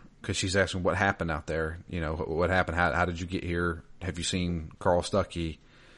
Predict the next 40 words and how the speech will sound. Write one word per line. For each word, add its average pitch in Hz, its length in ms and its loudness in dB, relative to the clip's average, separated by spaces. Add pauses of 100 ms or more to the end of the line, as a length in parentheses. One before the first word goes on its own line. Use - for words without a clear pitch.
(380)
And - 100 -6
he's 85 80 -2
like, 80 140 -2
"If 78 100 -10
I 82 120 2
tell 90 260 0
her 87 240 0
the 80 80 -6
truth, - 380 -2
she'll 85 220 -2
either 85 120 -2
think - 140 -16
I'm 80 100 -4
crazy 120 560 4
or 87 260 2
she'll 95 320 0
arrest 113 320 2
me 82 200 0
because 85 380 -2
I 82 120 0
just 87 240 -4
murdered 87 340 2
Carl 85 220 2
Stuckey." 80 500 -4 (600)
<laughs> 415 100 12 (280)
So 82 1080 2
I, 87 580 6
and 87 160 0
I, 85 100 2 (120)
I 80 40 6
won't 87 200 0
be 90 100 0
able 85 180 -2
to 82 60 -4
save 80 260 -2
Alice 73 360 0
if 73 120 -6
I 76 60 0
don't. 62 300 -4
So 78 440 0